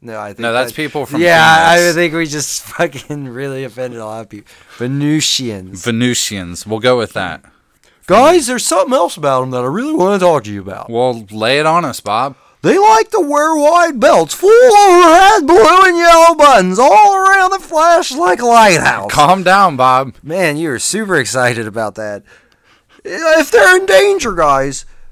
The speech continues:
Speaker 1: they press a master switch. Like on a belt buckle, like I was just talking about with the red and yellow and blue flashing lights.
Speaker 2: Yeah, we got that,
Speaker 1: Like
Speaker 2: Bob.
Speaker 1: that. If they push it,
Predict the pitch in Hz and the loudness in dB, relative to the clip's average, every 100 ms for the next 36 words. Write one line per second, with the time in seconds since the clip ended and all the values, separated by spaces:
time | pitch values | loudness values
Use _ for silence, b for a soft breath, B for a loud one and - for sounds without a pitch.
0 | - _ 180 202 262 320 370 - 381 427 | -20 _ -20 -20 -6 0 0 0 -2 -2
1 | - 381 381 392 - 359 330 381 453 - | -4 -4 -2 -2 -4 -8 -6 -4 -2 -4
2 | - - _ _ _ _ _ _ 226 370 | -8 -20 _ _ _ _ _ _ -2 0
3 | - 349 349 311 262 320 320 196 170 170 | 2 2 2 0 0 0 0 -2 0 -2
4 | 165 208 240 233 226 214 - 247 - 220 | 0 2 4 4 4 0 -2 -4 -2 2
5 | 240 247 247 240 254 262 285 226 202 196 | 2 2 -2 -2 2 2 2 -2 -6 -4
6 | 208 226 214 208 214 220 226 226 180 165 | 0 0 0 -2 0 0 0 -2 -4 -2
7 | 202 240 196 214 220 196 202 196 277 - | -2 -2 -2 0 0 -2 -2 0 0 -4
8 | 135 160 127 110 131 131 175 208 113 226 | -6 -4 -2 0 -2 -2 2 2 2 2
9 | 214 127 117 135 226 220 - - 403 359 | 2 0 -4 -4 -4 -4 -6 -4 -4 -4
10 | - 123 104 | -6 -6 -8